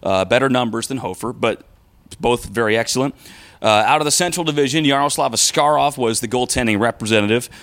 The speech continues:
uh, with Milwaukee last year. Uh, he ha-, had, uh, twenty saves and twenty-one shots in his season debut against the Chicago Wolves a couple nights ago, so he's already off to a good start this year. But last season, Askarov had the worst numbers of any All-Star goalie, at least in just in terms of goals against and save percentage.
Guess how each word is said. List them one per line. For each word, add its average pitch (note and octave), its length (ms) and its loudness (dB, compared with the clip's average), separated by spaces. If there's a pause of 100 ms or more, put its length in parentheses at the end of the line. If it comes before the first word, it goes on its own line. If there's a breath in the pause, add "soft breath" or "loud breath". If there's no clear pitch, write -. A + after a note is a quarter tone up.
(200 loud breath)
uh, G2+ 180 2
with G#2+ 120 0
Milwaukee C3+ 580 0
last G2+ 420 0
year. G2 280 -2 (420 loud breath)
Uh, F#2+ 180 -4
he B2+ 220 -2
ha-, A2+ 160 -4
had, G2+ 320 0
uh, F#2+ 380 2
twenty D3+ 240 -2
saves D3 260 -2
and A#2 100 -8
twenty-one C3 380 -2
shots C3 360 -4
in A2+ 60 -8
his G#2+ 240 -6 (140 loud breath)
season E3+ 400 -2
debut C3 460 0
against C#3 240 -4
the A2+ 40 -8
Chicago B2 440 -2
Wolves A2+ 440 0 (240 loud breath)
a - 40 -20
couple A#2+ 240 -4
nights B2 240 -2
ago, B2 240 -2
so B2 100 -4
he's A#2 140 -2
already A#2+ 160 0
off B2 140 -2
to B2 60 -6
a A2 40 -6
good B2 120 -2
start A#2+ 220 -2
this C#3+ 240 -2
year. G#2 180 0
But G#2 160 -4
last F#3+ 320 -2
season, A#2+ 380 -2 (380 loud breath)
Askarov G#3 460 4
had F#3 140 0
the D#3+ 80 0
worst D#3+ 320 -2
numbers D#3+ 300 -2
of B2+ 100 -4
any C3+ 160 0
All-Star A#2+ 440 -2
goalie, A2 520 0
at G#2+ 80 -2
least B2 220 -2
in G#2+ 80 -4
just A2+ 240 -6
in A2+ 80 -10
terms B2+ 300 -8
of G2+ 100 -8
goals B2 220 -4
against A2 320 -6
and F#2 60 -10
save A#2 280 -4
percentage. F2 460 -8